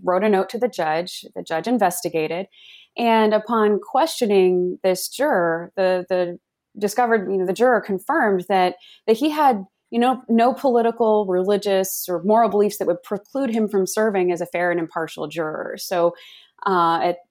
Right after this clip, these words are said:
at this point, the juror gave repeated assurances to the judge that he was basing his opinion about the case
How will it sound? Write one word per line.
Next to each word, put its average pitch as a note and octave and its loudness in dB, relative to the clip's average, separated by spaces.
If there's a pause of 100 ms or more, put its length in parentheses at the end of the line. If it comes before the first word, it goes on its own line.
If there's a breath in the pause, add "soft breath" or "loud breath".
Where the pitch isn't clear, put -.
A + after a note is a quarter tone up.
(100)
at G3 -2
this C4 2
point, G#3 2
the F#3 2
juror F#3+ 2
gave F3 2
repeated A#3 0
assurances F#3 -2 (100)
to A#3+ -2
the A3 0
judge F3+ -2
that - -4
he G#3+ -6
was G3 0
basing F#3+ 0
his F3+ -2
opinion G#3 0
about E3 -2
the - -14
case E3+ -4